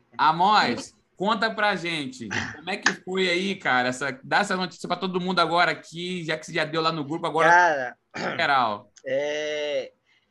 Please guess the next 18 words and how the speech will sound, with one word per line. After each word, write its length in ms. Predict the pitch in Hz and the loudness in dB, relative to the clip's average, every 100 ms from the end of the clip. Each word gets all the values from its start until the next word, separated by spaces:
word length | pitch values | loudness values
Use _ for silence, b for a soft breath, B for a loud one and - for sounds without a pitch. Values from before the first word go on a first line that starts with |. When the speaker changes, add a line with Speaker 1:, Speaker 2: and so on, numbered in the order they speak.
| _ _ _ | _ _ _
Speaker 2:
você 220 | 131 - | -10 -8
me 100 | 156 | -6
ligou 720 | 170 160 139 160 175 180 180 160 | -6 -6 -4 -2 -2 -4 -6 -6
em 100 | 180 | -8
outubro 500 | 202 - 185 180 156 | -10 -10 -10 -10 -12
de 80 | |
dois 200 | 139 143 | -12 -12
mil 100 | 147 | -12
e 60 | 143 | -16
vinte 320 | 143 135 - | -16 -20 -18
e 60 | 135 | -14
um, 20 | |
eu 80 | 135 | -8
tava 240 | 131 131 _ | -6 -6 _
em 60 | |
casa, 380 | - 117 123 135 | -6 -4 -4 -8
no 160 | 127 131 | -16 -10
Piauí, 580 | 143 139 120 123 185 | -4 -2 -2 -4 -10